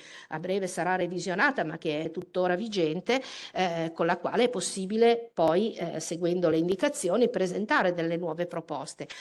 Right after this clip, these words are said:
Allora, quindici enti ci hanno risposto, sono arrivate quarantacinque, eh, proposte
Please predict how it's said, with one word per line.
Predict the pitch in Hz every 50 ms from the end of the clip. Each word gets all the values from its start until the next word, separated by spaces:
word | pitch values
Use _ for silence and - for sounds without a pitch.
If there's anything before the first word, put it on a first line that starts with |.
| - - - - -
Allora, | 285 285 254 185 170 165 170 165
quindici | - - 320 330 302 269 - - - 330 294
enti | 214 208 208 208 - - -
ci | - 226 180
hanno | 170 185 185 180
risposto, | 185 180 175 - - - 139 139 143 151 - - 170 165
sono | 165 - 226 214 196
arrivate | 180 165 175 185 180 175 170 170 170 156
quarantacinque, | - 175 165 170 165 165 165 165 - - 165 165 156 151 - 160 - - - - - - - -
eh, | - - 175 170 170 165
proposte | - 262 294 294 294 - 160 156 156 - - - - 247 262